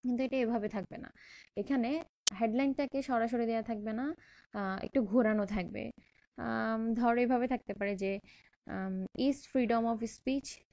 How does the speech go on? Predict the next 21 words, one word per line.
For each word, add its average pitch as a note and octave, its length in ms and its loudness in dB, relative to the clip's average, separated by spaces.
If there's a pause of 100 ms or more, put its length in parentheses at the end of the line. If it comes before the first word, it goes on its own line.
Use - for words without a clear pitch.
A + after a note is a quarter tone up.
(220)
আহ, G3 320 -2
necessary A3 760 2
in G3+ 120 2
a - 0 -
free B3+ 320 0
society?" C#4 560 -2
মানে A3 320 0 (380)
আমাদের A3 560 2 (400)
বাক G#3 360 4 (260)
স্বাধীনতা C#4+ 520 4
কি C#4 120 0
দরকার G#3+ 520 4
আমাদের G3 320 0
একটা G#3+ 200 0
মুক্ত G#3+ 300 0
সমাজে G3 520 -4 (540)
বা G3 80 0
আমাদের G#3 180 -2
একটা A3+ 120 -4
স্বাধীন A#3 360 4
সমাজে? G#3 540 0